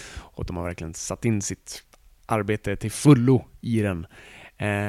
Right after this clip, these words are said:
nej, men för mig, det, ah, ah, nej, alltså det, jag vet inte vad mer man kan säga om den, men alltså, ni som inte har sett den, se den för guds skull. Det är ett satans jävla... Alltså Billy Wilder är en av mina absoluta favoriter. Jag tror han är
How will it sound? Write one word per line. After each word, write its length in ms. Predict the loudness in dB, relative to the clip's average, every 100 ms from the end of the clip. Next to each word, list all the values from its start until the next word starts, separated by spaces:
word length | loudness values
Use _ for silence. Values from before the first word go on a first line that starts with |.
| -2
nej, 120 | -2
men 120 | -2
för 80 | -2
mig, 280 | -2 -2 -2
det, 160 | -4 -2
ah, 280 | -4 -4 -2
ah, 160 | -2 0
nej, 200 | 0 0
alltså 200 | 0 2
det, 100 | 0
jag 1400 | -2 -8 -20 -20 _ _ _ -20 _ _ _ _ -20 -4
vet 20 | -2
inte 80 |
vad 120 | 0 -2
mer 120 | -4
man 100 | -6
kan 100 | -10
säga 160 | -8
om 100 | -6
den, 100 | -6
men 120 | -6 -6
alltså, 220 | -4 -4 -2
ni 120 | -2
som 120 | -2
inte 120 | -4 -4
har 40 |
sett 200 | -4 -6
den, 140 | -6
se 440 | -6 -4 0 0 0
den 220 | -2 -4
för 260 | -4 -2 -2
guds 320 | -2 -2 -2
skull. 400 | -2 4 4 2 -10 -20 _ _ _ _ -20 -8
Det 60 | -6
är 40 |
ett 120 | -6
satans 480 | -6 -2 -2 -2 -4
jävla... 140 | -4
Alltså 140 | -2 0
Billy 160 | 2
Wilder 460 | 4 4 2 0 -2
är 180 | -2 -2
en 160 | -2 -4
av 60 |
mina 160 | -4 -6
absoluta 380 | -6 -8 -10 -12
favoriter. 560 | -12 -10 -10 -10 -12 -12 _
Jag 140 | -4
tror 100 | -2
han 160 | -2
är 40 | -4